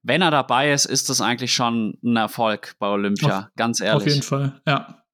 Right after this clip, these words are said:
Speaker 2: denke ich auch. Chancen stehen nicht hoch, aber gut, es sind halt die Norweger, das hat man schon oft gesagt über die und dann <laughs> haben sie doch noch irgendein Ass aus dem Ärmel gezogen, ähm, und gezeigt, dass es, dass mit ihnen dann doch noch zu rechnen ist. Deswegen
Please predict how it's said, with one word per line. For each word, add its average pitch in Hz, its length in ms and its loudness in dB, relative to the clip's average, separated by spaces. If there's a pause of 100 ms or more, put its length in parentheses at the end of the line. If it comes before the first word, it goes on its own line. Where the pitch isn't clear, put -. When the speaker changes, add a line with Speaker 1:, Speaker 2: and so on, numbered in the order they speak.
(220)
Speaker 2:
denke 139 160 0
ich 139 100 -4
auch. 143 220 -4 (640)
Chancen 190 380 2
stehen 185 300 4
nicht 190 280 2
hoch, 190 320 4
aber 160 540 4
gut, 165 160 2
es 143 80 0
sind 147 120 0
halt 151 120 2
die 143 80 2
Norweger, 143 480 2
das 135 180 -2
hat 143 160 -2
man 143 100 2
schon - 160 -2
oft - 200 -4
gesagt 139 320 0
über 139 180 2
die 143 160 2
und 143 160 0
dann 143 180 2 (420)
<laughs> - 380 -20
haben 170 140 -4
sie 170 80 -4
doch 190 140 2
noch 180 140 2
irgendein 170 360 2
Ass 175 160 2
aus 165 200 4
dem 151 220 4 (280)
Ärmel 156 280 2
gezogen, 147 580 2 (840)
ähm, 135 320 2
und 135 160 0
gezeigt, 139 420 -2
dass 139 160 0
es, - 300 -2
dass - 200 -2
mit 143 160 0
ihnen 139 160 2
dann 139 140 0
doch 135 180 -2
noch 139 100 -2
zu - 120 -2
rechnen 143 280 -2
ist. 135 120 -2
Deswegen 139 540 0